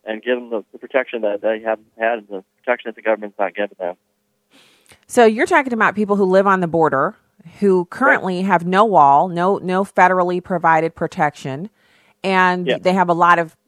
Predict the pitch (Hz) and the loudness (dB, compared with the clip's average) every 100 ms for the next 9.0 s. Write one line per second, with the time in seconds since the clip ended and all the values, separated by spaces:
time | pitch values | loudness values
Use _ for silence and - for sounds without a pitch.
0 | - 143 110 - - 175 147 - 175 175 | -2 0 0 -6 -10 -8 -4 -2 0 0
1 | 160 156 156 147 147 135 151 165 247 254 | 0 2 0 -4 -8 -6 2 4 4 -2
2 | 247 240 262 240 254 247 240 - 196 185 | -6 -6 -4 -4 -4 -8 -8 -4 -6 -4
3 | 165 170 160 160 151 165 202 208 214 202 | -8 -6 -6 -6 -8 0 4 6 4 2
4 | 180 160 - 196 190 185 185 160 147 _ | -4 -10 -2 -2 0 0 0 -2 -10 _
5 | _ _ 214 202 185 185 202 190 190 180 | _ _ -4 -2 -4 -6 -4 -4 -2 -2
6 | 175 156 165 160 165 156 156 170 196 208 | -4 -6 -4 -4 -4 -8 -8 -6 -4 -6
7 | - 196 196 - _ _ _ - 170 165 | -4 -2 -2 -6 _ _ _ 0 2 4
8 | 180 170 190 185 180 180 180 180 180 175 | 2 0 -2 -2 -2 -2 -2 -2 -6 -8